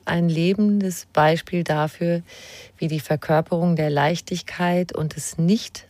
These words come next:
aufgesetzten Glücks aussehen kann.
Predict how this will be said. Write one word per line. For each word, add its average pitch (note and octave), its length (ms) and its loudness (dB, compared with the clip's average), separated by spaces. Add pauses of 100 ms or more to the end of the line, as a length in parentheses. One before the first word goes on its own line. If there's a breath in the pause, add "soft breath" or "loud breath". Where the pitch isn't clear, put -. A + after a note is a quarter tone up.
aufgesetzten D#3+ 840 -4
Glücks D3 380 -6
aussehen C#3+ 600 -6
kann. - 300 -10